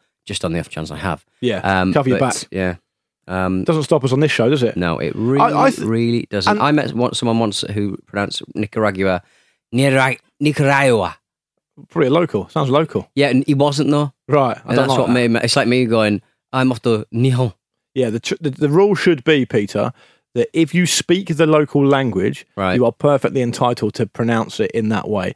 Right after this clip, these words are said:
Speaker 1: Okay.
Speaker 2: So when we do On the Continent, another one of our shows,
Speaker 1: Mm.
Speaker 2: I'm happy with James Horncastle going, and the problem is with Francesco Totti, is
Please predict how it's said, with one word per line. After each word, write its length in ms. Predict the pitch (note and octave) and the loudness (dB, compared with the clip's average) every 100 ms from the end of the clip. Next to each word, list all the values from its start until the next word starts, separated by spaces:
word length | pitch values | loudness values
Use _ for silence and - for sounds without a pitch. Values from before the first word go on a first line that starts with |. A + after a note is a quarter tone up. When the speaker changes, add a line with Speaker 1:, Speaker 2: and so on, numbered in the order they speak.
| - | -4
Speaker 1:
Okay. 220 | G2+ - | -4 -2
Speaker 2:
So 180 | A#2+ A#2+ - _ _ | 0 0 -4 _ _
when 120 | D#3 | -2
we 60 | D3 | 2
do 120 | C#3+ | 2
On 80 | C3+ | 2
the 60 | C3 | 2
Continent, 380 | G3+ G#3 - A#2 | 2 2 0 2
another 200 | C#3+ C#3 | 2 2
one 120 | B2 | 2
of 80 | G#2 | 0
our 100 | A2 | 0
shows, 360 | A2 F#2 G2+ | 0 0 0
Speaker 1:
Mm. 220 | G2 F2+ - _ _ - | -2 -4 -8 _ _ -2
Speaker 2:
I'm 160 | C3+ D3+ | 0 2
happy 280 | D#3+ D#3+ B2+ | 2 2 0
with 140 | A#2+ | 2
James 240 | C#3 A#2+ | 0 0
Horncastle 520 | D3+ D3+ C3 G2+ G2+ A2+ | 0 2 0 0 0 0
going, 300 | A2+ A2 G#2 - - - | 2 2 -2 -8 -6 0
and 160 | D3+ | 0
the 40 | D#3 | 2
problem 300 | A3+ D#3 E3+ | 2 4 4
is 140 | D3 | 4
with 120 | C3 - | 2 2
Francesco 480 | D3 C3+ C#3+ - | 2 2 2 2
Totti, 560 | C3 D#3 G#2 - A#2+ B2+ - - G3 | 2 2 0 -4 -6 -6 -6 0 2
is 140 | E3+ | 4